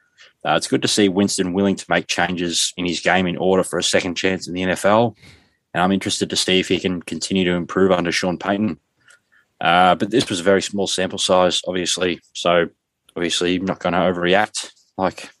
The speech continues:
a lot of people have, I guess. <laughs> Um, the Saints were ferocious on defense as well, having six quarterback hits, two sacks, and a bunch of pressures that led to two interceptions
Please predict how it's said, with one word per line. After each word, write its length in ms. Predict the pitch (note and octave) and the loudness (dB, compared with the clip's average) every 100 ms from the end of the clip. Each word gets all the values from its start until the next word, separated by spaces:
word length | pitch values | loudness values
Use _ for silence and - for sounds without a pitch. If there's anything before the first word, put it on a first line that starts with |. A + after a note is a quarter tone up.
| _ | _
a 60 | |
lot 140 | - F#2 | -2 0
of 220 | F2+ - | 0 -4
people 320 | - F#2+ G2 | -4 -2 2
have, 240 | F#2 G#2+ A#2 | 4 4 2
I 100 | G#2+ | 0
guess. 380 | G#2+ A#2+ - - _ - | 0 0 0 -4 _ -14
<laughs> 140 | - - - _ - - - - - - - - | -6 -6 -6 _ -20 -20 -20 -20 -20 -20 -18 -4
Um, 540 | G#2 G#2+ A2 A2 G#2 - _ | 2 4 4 2 -4 -12 _
the 80 | F#2+ | -4
Saints 340 | - B2+ D#3 | 2 2 2
were 80 | - | -2
ferocious 440 | G#2 G2 G#2 G#2 F#2 | 0 4 4 2 -2
on 100 | F2 | -2
defense 380 | F#2+ F#2 F#2 | -4 -4 -6
as 120 | E2 - | -6 2
well, 200 | F2+ F2 | 4 4
having 180 | F2+ | 2
six 320 | E2 - F#2+ - | 0 -2 -4 -4
quarterback 460 | G2+ F2+ F2 F2 | 2 4 2 0
hits, 240 | - F2 - | -4 -6 -6
two 180 | - G2+ | -4 -2
sacks, 340 | - F2 - | 2 0 0
and 100 | E2 | -6
a 40 | |
bunch 280 | E2+ F2+ F2 | 0 0 0
of 80 | D#2 | -4
pressures 420 | - E2+ - - | 0 0 0 -4
that 180 | - D#2 | -2 -2
led 160 | F2+ - | -2 -4
to 60 | |
two 220 | - - G#2 | -6 -2 -2
interceptions 800 | F2 - - E2 - E2 - | -2 -2 0 0 -2 -4 -6